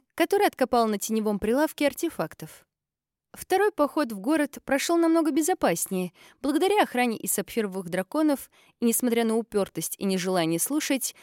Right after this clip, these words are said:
я даже была благодарна Стейну за заботу.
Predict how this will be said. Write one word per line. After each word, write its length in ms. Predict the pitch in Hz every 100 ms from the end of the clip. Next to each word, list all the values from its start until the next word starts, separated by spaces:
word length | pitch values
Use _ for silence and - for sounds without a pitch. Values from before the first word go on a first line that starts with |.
| - -
я 160 | 220
даже 240 | 208 277 269
была 220 | 254 262
благодарна 520 | 247 254 294 381 208
Стейну 360 | - 208 202 190
за 100 | 202
заботу. 600 | 226 214 151 - 156